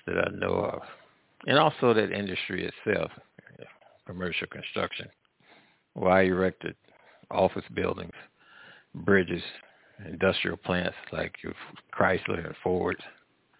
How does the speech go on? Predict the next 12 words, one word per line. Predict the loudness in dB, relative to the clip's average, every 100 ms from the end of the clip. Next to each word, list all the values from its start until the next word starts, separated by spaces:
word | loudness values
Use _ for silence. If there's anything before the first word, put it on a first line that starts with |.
| _ _ _ -20 _ -20 -20 -20 _ _ _ _ _ _ _ _
And | 2 6
there's | 6 6
others | 4 2 0
out | -2 -2
there | -4 -4
who's | -6 -8 -10 -16 -14 -4
also | -4 -4 -6 -8 -8 -12 -20 -20 -20 -20 _ _ _ _ _ _ -20 -16 -4
done | -2 -2
good | -4 -4 -4
at | -8
the | -12 -2
time | 0 2 -2